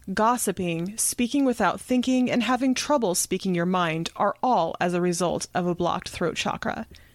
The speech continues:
One may hold back from self-expression, become unreliable in speech, and hold inconsistent views. Physically, this blockage can bring a sore throat,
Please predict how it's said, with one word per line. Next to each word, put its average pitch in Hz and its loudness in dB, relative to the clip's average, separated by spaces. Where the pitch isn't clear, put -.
One 262 2
may 311 4
hold 254 0
back 190 0
from 185 -2
self-expression, 170 -4
become 226 0
unreliable 196 2
in 170 -2
speech, - -2
and 208 0
hold 233 0
inconsistent 185 -2
views. 175 -4
Physically, 190 2
this 208 0
blockage 240 0
can 240 0
bring 196 2
a 190 2
sore 196 0
throat, 190 0